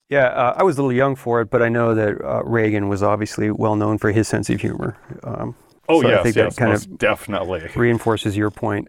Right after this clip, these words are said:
Speaker 1: Um, just kinda getting back to the book, I know that, uh, the, the book kind of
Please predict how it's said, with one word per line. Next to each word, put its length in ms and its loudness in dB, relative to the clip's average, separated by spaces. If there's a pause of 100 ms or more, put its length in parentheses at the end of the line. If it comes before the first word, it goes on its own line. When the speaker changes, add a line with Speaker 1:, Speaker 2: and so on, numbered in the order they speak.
(120)
Speaker 1:
Um, 260 2
just 200 -4
kinda 200 2
getting 300 2
back 140 2
to 80 -4
the 60 -2
book, 440 0 (240)
I 80 0
know 200 2
that, 300 2
uh, 560 2
the, 180 -2
the 80 -4
book 160 0
kind 120 2
of 140 -2